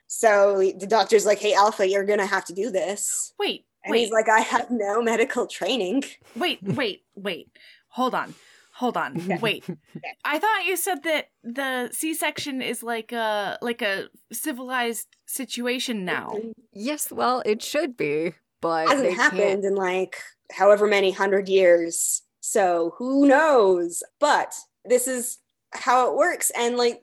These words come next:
Speaker 1: the contractions aren't actually, contr-, like, they're not real contractions.
Speaker 2: Yeah.
Speaker 1: They are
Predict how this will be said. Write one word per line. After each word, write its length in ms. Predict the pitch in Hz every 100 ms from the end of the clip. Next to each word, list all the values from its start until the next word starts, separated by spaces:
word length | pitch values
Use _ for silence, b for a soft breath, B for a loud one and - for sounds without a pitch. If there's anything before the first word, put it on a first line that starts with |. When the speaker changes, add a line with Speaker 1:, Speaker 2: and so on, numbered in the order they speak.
| -
Speaker 1:
the 80 | 202
contractions 1200 | - 302 277 - 285 381 - 403 403 403 392 - _ -
aren't 260 | 269 320 - _
actually, 520 | 262 269 277 311 294 277 -
contr-, 520 | 269 240 - - 214 _
like, 240 | 202 196 _ b -
they're 160 | 233
not 260 | 277 339 - _
real 400 | 226 233 294 294
contractions. 720 | 285 220 - 277 285 - 226 254
Speaker 2:
Yeah. 100 | 208
Speaker 1:
They 220 | 214 226
are 520 | 185 185 185 185